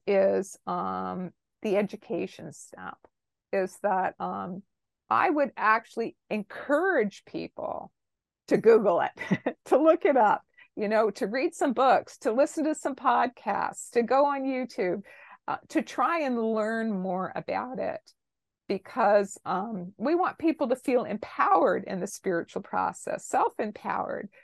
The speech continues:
you know, like you said, out of victimhood, that, that, um, that they work with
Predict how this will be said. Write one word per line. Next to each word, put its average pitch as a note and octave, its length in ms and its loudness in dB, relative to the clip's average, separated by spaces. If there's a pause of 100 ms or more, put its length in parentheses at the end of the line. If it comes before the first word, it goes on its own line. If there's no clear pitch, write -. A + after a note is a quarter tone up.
you A3 100 -4
know, G#3+ 160 0
like A3 200 0
you A#3 60 -2
said, A3 300 -2
out A3 180 4
of A3 100 0
victimhood, F#3 800 -4 (320)
that, G#3 400 2 (120)
that, G#3 480 0
um, G3+ 440 -2 (400)
that G#3 360 2 (300)
they A#3 180 4
work A#3 360 0
with B3+ 220 -2